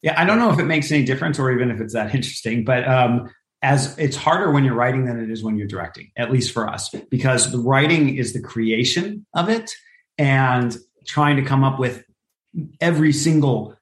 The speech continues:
every single detail of the story is where you can have a lot of disagreement and try to find the best thing. But once you get to the set,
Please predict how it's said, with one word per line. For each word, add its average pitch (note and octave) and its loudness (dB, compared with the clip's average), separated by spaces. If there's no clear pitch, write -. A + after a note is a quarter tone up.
every F#3 2
single B2+ 0
detail A2+ -6
of G#2 -10
the G#2 -10
story A2 0
is A2 -2
where B2 2
you A#2+ 2
can A2 -2
have A2+ -2
a G#2+ -4
lot A2 0
of G#2+ -4
disagreement A#2+ 0
and A2+ -4
try A#2+ 2
to A2+ -2
find A2 0
the G#2 -4
best A2 -2
thing. B2+ 4
But A2+ -2
once F3+ 0
you G#3+ 2
get A#2+ 2
to D#3 -6
the D3 -2
set, C#3 -2